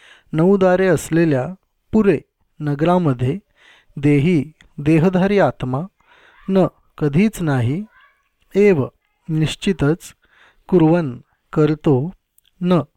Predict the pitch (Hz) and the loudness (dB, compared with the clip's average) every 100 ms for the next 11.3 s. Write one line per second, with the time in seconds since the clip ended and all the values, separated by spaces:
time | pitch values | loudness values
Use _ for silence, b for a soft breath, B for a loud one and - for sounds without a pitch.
0 | _ _ _ 147 156 156 156 131 175 b | _ _ _ -4 -2 0 -2 -4 -8 b
1 | b b b b 175 160 127 131 160 123 | b b b b 0 2 2 0 0 -4
2 | - _ - 151 180 151 - 139 131 123 | -12 _ -4 0 2 0 0 0 0 -2
3 | 147 _ _ _ _ _ _ b b b | -12 _ _ _ _ _ _ b b b
4 | b 151 131 139 165 156 143 151 175 175 | b -4 2 2 2 2 2 2 2 2
5 | 185 196 160 185 143 156 160 160 160 208 | 0 -2 0 0 0 -2 -2 -2 0 -2
6 | - 156 - 185 190 214 - 143 151 185 | 0 -2 0 -2 0 -4 0 0 2 0
7 | 208 - 156 123 135 185 _ b b b | -2 0 -2 0 -2 -2 _ b b b
8 | - 208 214 147 151 175 185 196 202 - | -2 0 2 2 0 2 2 2 0 0
9 | 180 214 185 160 170 175 180 208 - 147 | 0 0 0 -2 0 -2 0 -2 -2 -2
10 | 156 - 175 127 131 147 - b b b | -2 0 -2 0 -2 -2 -4 b b b
11 | - 170 202 | -4 2 2